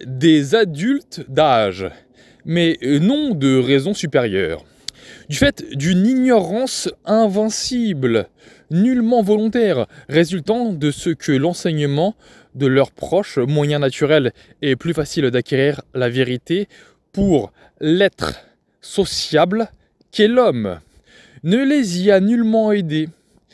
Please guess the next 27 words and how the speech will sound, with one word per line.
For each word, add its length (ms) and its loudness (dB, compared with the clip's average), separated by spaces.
Ils 280 2
ne 180 4
connaissent 460 0
pas 280 0
le 220 0
Dieu 300 -4
personnel, 600 -6
bon, 400 -4
juste, 460 -6
parfait, 480 -4
qui 340 -4
est 80 2
le 140 0
Créateur, 760 -2
le 160 -2
Maître 460 -2
et 300 0
la 280 0
fin 420 -4
dernière 640 -2
de 100 -2
l'homme. 500 -2
Non 200 2
plus 360 2
que 320 0
sa 360 2
loi, 460 2